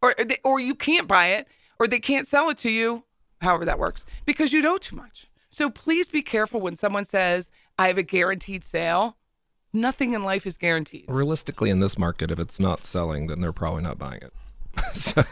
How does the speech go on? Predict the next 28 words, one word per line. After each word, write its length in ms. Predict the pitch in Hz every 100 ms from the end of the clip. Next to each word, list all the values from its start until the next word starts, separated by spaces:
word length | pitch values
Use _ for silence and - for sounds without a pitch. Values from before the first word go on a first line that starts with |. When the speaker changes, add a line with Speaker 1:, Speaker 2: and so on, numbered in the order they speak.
| - - - - - - -
Speaker 2:
<laughs> 0 |
I, 600 | 220 92 - - - 110 -
I 140 | 127
find 300 | - 101 92
that 120 | 90 95
very 400 | 90 92 90 87
hard 180 | 85
to 60 | -
believe. 320 | - - - - -
Speaker 1:
Right. 400 | - 175 170 98 -
Speaker 2:
I 80 | 95
mean, 180 | 92 92
there's 220 | 98 95
a 60 | 92
reason 640 | 95 104 95 92 92 90 - -
for 200 | - 85
all 140 | 64 -
of 80 |
that. 140 | - -
Speaker 1:
And 180 | 311 330
then 100 | 339
the 120 | 294
other 200 | 269 294
people 400 | - 277 277 269
that 160 | 226
offer 300 | - 233 - 254
you 180 | 214
rebates 760 | 190 196 196 226 233 233 - -